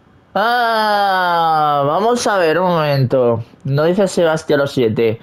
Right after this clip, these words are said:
Los profesores dicen que no es un hechizo apropiado para los alumnos. Entonces, todo esto, el hechizo que vas a aprender es un hechizo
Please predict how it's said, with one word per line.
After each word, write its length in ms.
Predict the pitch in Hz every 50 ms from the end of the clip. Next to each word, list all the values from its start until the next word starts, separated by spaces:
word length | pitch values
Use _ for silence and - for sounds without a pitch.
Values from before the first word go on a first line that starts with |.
| - - - - - - - - -
Los 260 | - 151 160 - -
profesores 640 | - 180 175 160 165 165 165 226 220 220 220 202 175
dicen 420 | 185 202 208 - 226 214 196 180
que 200 | - 196 170 170
no 240 | 165 175 185 196 214
es 240 | 220 220 214 - -
un 120 | 208 202
hechizo 580 | 185 175 170 - 196 202 - 208 185 180 - - -
apropiado 840 | 175 190 185 - 180 156 151 147 - 151 151 165 175 185 185 180
para 160 | 175 156 143 143
los 200 | 139 131 - 135
alumnos. 520 | 131 139 143 131 127 120 110 107 - - - - - - - - - - - - _ -
Entonces, 640 | 156 165 170 156 190 190 196 196 254 240 233 226 226
todo 280 | - 214 208 214 220
esto, 460 | 220 226 220 226 - 240 254 262 285 -
el 120 | - - 180
hechizo 420 | 175 - - 214 214 214 254 240
que 80 | - 233
vas 180 | 214 202 202 220
a 60 | 202
aprender 340 | 180 190 180 170 170 220 220
es 120 | 202 -
un 60 | 208 196
hechizo 840 | 185 165 - 196 180 - 202 196 190 180 175 170 165 156 - -